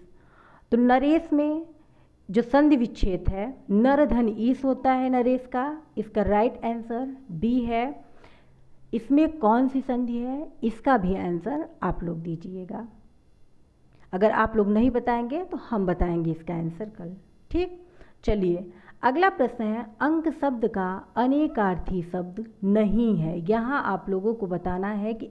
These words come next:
अंक शब्द का अनेकार्थी शब्द कौन सा नहीं है। ऑप्शन है गोद, संख्या, नाटक का एक भाग, D है पृथ्वी। तो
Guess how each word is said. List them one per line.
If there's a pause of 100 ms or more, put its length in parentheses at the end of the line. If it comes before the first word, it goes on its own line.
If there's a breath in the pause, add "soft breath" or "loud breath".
अंक
शब्द
का
अनेकार्थी
शब्द
कौन
सा
नहीं
है। (560 soft breath)
ऑप्शन
है
गोद, (560 loud breath)
संख्या, (420 soft breath)
नाटक
का
एक
भाग, (760)
D
है (300)
पृथ्वी। (880 soft breath)
तो